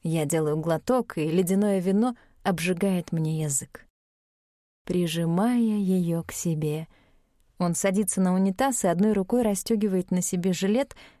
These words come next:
одновременно делая три больших глотка. "Его зовут Джимми.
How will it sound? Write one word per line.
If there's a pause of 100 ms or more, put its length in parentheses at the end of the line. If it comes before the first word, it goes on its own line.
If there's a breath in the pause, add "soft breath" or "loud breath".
(100)
одновременно
делая
три
больших
глотка. (600)
"Его
зовут (200)
Джимми.